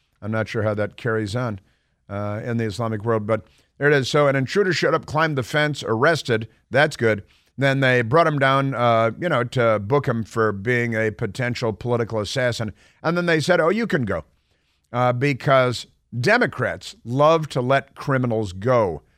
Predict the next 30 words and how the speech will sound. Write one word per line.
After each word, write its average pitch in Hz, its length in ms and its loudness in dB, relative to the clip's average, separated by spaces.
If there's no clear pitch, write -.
They 110 200 0
love 131 460 2
criminals. 113 680 -4
But 113 280 2
anyone 135 320 0
that 113 140 -4
doesn't 113 280 -4
sing 120 220 -2
from 110 160 -6
their 98 160 -2
sheet - 280 -2
music, 107 420 -6
you 190 120 0
know, 123 140 4
can 117 340 -2
die. 107 400 0
That's 110 320 -4
the 95 160 -4
thing 107 220 -6
about 101 240 -4
that. 101 180 -4
"Immediately 135 480 0
returned 135 340 -2
to 123 60 -4
my 117 160 0
home 120 280 0
and 113 100 -4
was 110 160 -2
arrested 113 380 -2
again 104 300 -4